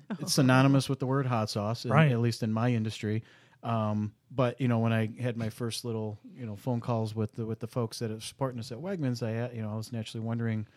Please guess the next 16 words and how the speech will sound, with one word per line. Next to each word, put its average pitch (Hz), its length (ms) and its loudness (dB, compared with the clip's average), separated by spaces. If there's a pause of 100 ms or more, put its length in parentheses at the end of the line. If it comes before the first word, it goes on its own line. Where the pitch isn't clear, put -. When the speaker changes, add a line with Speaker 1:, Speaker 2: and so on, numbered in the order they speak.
(500)
Speaker 2:
how 127 200 -4
are 113 80 -2
the 110 80 -4
sales 165 380 -4
looking, 107 380 -6 (480)
and 117 260 -2
the 110 60 -4
Ghost 113 400 0
was 107 260 -8
leading 117 300 0
the 104 80 -6
pack, 160 320 0
and 123 100 0
that 175 140 0
surprised 214 440 -2
me 101 180 -8